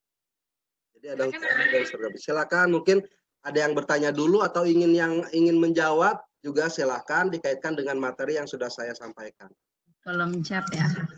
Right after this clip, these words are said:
Speaker 2: Kita lihat di kolom chat. Eh, belum ada,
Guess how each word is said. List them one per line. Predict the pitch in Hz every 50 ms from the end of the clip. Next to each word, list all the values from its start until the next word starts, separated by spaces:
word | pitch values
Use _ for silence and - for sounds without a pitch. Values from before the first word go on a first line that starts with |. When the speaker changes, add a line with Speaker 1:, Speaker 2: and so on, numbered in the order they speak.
| - 165 - - - _ _ _ _ _ _ _ _ _ _ _
Speaker 2:
Kita | _ _ 190 180
lihat | 185 185 190 180
di | 170 185 175 180
kolom | - 180 170 175 175 180 180 160
chat. | - 190 190 196 196 202 202 208 208 214 214 - _ _ _ _ -
Eh, | 185 185 180
belum | 180 190 190 190
ada, | 190 190 185 196 208 214 233